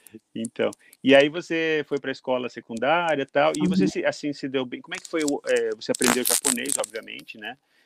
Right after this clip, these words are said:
Speaker 1: E aí você
Speaker 2: Uhum.
Speaker 1: conseguiu chegar, assim, no nível de japonês que dava pra você estudar bem, assim, no segundo, na, na, no, no, no ginásio, no colegial, ou você sempre sofreu com o japonês?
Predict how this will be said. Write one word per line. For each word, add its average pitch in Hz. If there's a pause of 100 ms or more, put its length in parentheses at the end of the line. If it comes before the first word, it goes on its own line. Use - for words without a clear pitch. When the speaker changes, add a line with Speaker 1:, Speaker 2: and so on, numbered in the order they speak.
(160)
Speaker 1:
E -
aí -
você 147
Speaker 2:
Uhum. -
Speaker 1:
conseguiu 147
chegar, 123
assim, 123
no 123
nível 120
de 110
japonês 117
que 117
dava 117
pra 117
você 107
estudar 104
bem, 117
assim, -
no 104
segundo, 101
na, 92
na, 92 (260)
no, 98 (100)
no, 92
no 92
ginásio, 104
no 98
colegial, 110
ou 160
você 151
sempre -
sofreu 104
com 104
o 101
japonês? 95